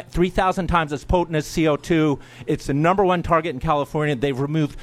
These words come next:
twenty years of C O two impact by focusing on short-lived climate impact, and we don't even have it in our climate model. And why, why is it not insane to talk about expansion of diesel commuter rail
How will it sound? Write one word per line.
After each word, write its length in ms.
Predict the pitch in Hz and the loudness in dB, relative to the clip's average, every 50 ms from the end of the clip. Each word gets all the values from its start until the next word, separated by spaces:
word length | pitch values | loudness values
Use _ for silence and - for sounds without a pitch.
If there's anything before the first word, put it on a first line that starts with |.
| - - | -6 -2
twenty 360 | - - 190 190 196 196 190 185 | -2 0 2 2 2 0 0 0
years 280 | 185 185 175 156 - | 2 2 0 0 -2
of 80 | 170 139 | -4 -6
C 240 | - - - 165 147 | -6 -4 0 0 0
O 60 | 147 | 0
two 260 | 143 - 170 151 160 | 0 0 0 0 2
impact 400 | 156 143 - 160 143 131 - - - - - | 0 0 0 0 0 0 -2 -8 -20 -10 -2
by 140 | - 147 131 | 0 0 0
focusing 520 | - - 170 156 151 151 - - 175 147 | 2 2 0 0 0 -2 -4 -2 -2 0
on 120 | 143 135 120 | 0 0 -2
short-lived 480 | - - 180 170 170 151 147 143 - | 0 2 2 2 2 2 0 -2 -4
climate 420 | - - 170 156 151 156 147 147 - - - - | -2 -2 -2 0 0 0 -2 -4 -6 -16 -6 -2
impact, 480 | 175 143 143 156 156 147 143 135 - - - - - - - - | -2 -2 0 2 2 2 0 -2 -4 -12 -20 -20 -20 -20 -12 -4
and 300 | - 151 147 143 143 131 | -2 0 0 0 0 0
we 160 | 143 175 175 | 0 0 2
don't 240 | 175 175 156 147 143 | 2 2 2 0 0
even 260 | 160 147 143 156 143 | -2 -2 -2 0 -2
have 240 | 131 123 156 139 127 | 0 0 0 0 0
it 100 | 139 117 | -2 -4
in 120 | - 143 131 | -2 0 0
our 100 | 127 117 | 0 0
climate 400 | - - 156 139 123 123 120 90 | 0 0 0 0 0 0 -4 -2
model. 380 | 110 117 117 120 117 92 95 - - - - - | 0 0 2 2 0 -2 -4 -8 -10 -18 -6 -2
And 240 | 170 151 147 131 - - - - | 0 0 0 -2 -6 -10 -10 -6
why, 560 | - 127 156 151 175 185 185 190 196 185 - - - - | 0 2 4 6 6 6 4 4 0 -4 -6 -12 -12 -8
why 400 | 127 123 131 151 156 160 175 190 | -6 -2 2 4 4 4 4 2
is 280 | 190 196 185 165 - | 0 0 -2 -2 -2
it 140 | 143 151 151 | -4 -6 -4
not 280 | 180 151 156 160 156 - | -2 0 0 0 0 0
insane 1000 | 185 139 123 113 - - - - - - 185 185 180 175 156 123 120 117 92 | -2 -4 -4 -4 -6 -8 -10 -4 0 2 4 4 4 2 2 2 0 0 -2
to 120 | - - - | -2 -4 -2
talk 320 | - - 160 139 139 - | 0 2 0 0 0 0
about 220 | 147 - 139 135 127 | -2 -2 0 -2 -2
expansion 680 | 123 - - - - - 160 160 160 - - - 143 | -6 -10 -10 -4 -2 0 0 0 -2 -2 -4 -2 0
of 240 | 135 127 107 107 - | 0 0 0 -4 -4
diesel 440 | - 147 170 175 156 147 190 165 143 | 0 0 2 2 2 2 2 2 0
commuter 480 | - - 147 131 151 156 151 147 151 | -2 -4 -2 0 2 2 4 4 2
rail 600 | 127 120 135 147 156 151 131 117 110 107 110 123 | 2 2 2 4 4 6 6 6 4 4 2 0